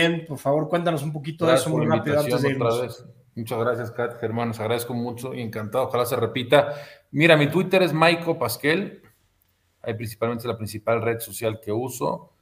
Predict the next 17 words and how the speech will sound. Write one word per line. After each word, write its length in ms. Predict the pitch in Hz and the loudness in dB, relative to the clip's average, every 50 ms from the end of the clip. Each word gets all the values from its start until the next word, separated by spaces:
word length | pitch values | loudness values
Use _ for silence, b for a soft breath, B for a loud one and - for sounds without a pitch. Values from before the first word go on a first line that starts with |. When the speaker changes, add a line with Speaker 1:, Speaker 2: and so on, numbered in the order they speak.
| _ _ - | _ _ -6
Speaker 2:
Instagram 580 | - 123 127 120 - 139 131 120 120 117 123 | -4 -4 -4 0 2 2 4 4 2 2 0
es 180 | 123 120 - - | 0 -2 -4 -4
maiko 560 | 110 117 120 127 131 110 - - 131 127 123 | -4 -4 -2 -2 -4 -6 -6 -6 -6 -6 -6
guion 340 | 113 113 110 113 113 113 113 | -4 -4 -2 -2 -2 0 0
bajo 420 | 107 110 107 - - 110 104 104 | 0 0 0 -2 -2 -4 -4 -4
pasquel. 440 | - 98 98 - - - 127 127 123 | -4 -8 -8 -8 -8 -6 -4 -2 0
Ahí 100 | 110 110 | -2 -2
pueden 220 | - 117 113 113 110 | -2 -2 0 0 0
ver 100 | 110 110 | 0 0
mis 220 | 113 107 - - | -2 -4 -6 -8
entrevistas, 560 | 95 98 - 98 113 139 143 135 - 107 104 | -12 -12 -10 -6 -4 -4 -4 -4 -4 -6 -8
otro 240 | 110 107 104 110 104 | -8 -6 -6 -8 -8
tipo 220 | - 104 - 110 | -8 -8 -6 -6
de 40 | 104 | -6
contenido 480 | - 98 98 98 98 101 104 104 104 104 | -6 -8 -10 -10 -8 -6 -6 -4 -6 -6
que 100 | - 113 | -10 -14
subo. 540 | - - 131 131 135 147 190 180 - - | -12 -6 -4 -4 -2 -2 -4 -4 -6 -12